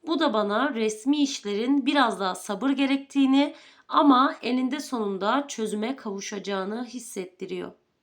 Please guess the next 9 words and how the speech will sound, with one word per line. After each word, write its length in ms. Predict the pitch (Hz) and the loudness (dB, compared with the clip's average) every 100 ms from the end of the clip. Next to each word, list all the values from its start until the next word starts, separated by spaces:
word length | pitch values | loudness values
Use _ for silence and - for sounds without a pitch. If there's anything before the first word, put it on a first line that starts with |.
| _ _ _ _ _ _ | _ _ _ _ _ _
Dilerseniz 680 | 277 330 349 339 330 311 320 | 2 4 4 0 -2 -2 -2
hemen 300 | 339 302 294 | 0 2 2
şöyle 560 | 285 330 294 240 233 233 | 0 -2 0 0 -4 -4
tabağımıza 680 | 285 254 269 247 202 196 | -2 2 2 2 -4 -8
da 140 | 175 202 | -8 -8
bir 120 | 226 | -6
bakalım. 560 | 269 285 247 247 247 | -6 -6 -6 -6 -4
Bakalım 420 | 277 285 240 220 214 | -4 -4 -4 -6 -6
tabağımızdan 920 | 254 226 247 220 185 - 214 233 | -6 -2 -2 -2 -6 -8 -8 -8